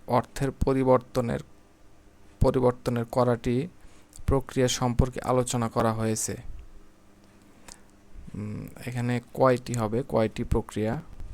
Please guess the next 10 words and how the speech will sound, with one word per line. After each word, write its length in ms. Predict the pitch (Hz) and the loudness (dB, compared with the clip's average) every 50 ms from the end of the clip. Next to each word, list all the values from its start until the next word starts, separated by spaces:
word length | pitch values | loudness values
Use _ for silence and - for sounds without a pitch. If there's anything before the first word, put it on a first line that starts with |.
| - - - - - - - - - - - - - - - - - _ - | -12 -12 -14 -14 -16 -18 -20 -20 -20 -20 -20 -20 -20 -20 -20 -20 -20 _ -16
সম্পর্কে 480 | - - 110 110 104 117 107 - - | -6 -4 -4 -2 0 -2 -2 -2 -2
আলোচনা 340 | 110 104 107 - 113 107 107 | -4 -4 -2 -4 -4 -4 -4
করা 200 | 104 104 107 107 | -4 -2 -4 -2
হয়েছে? 280 | 107 107 107 - - 135 | -4 -4 -6 -6 -6 -6
এটা 200 | 127 123 117 113 | -4 -4 -2 -2
হবে 160 | 110 107 107 | -2 -2 -2
হলো 140 | 107 107 113 - - | -4 -4 -6 -2 0
পাঁচটি 440 | 117 107 110 - - - - - 113 | 0 0 0 0 -4 -8 -6 -4 0
প্রক্রিয়া 460 | - - 110 101 - - 85 - - | 2 2 2 2 0 -4 -8 -8 -8
সম্পর্কে। 520 | - - - - - - - - - - | -6 -8 -8 -6 -6 -8 -8 -8 -12 -14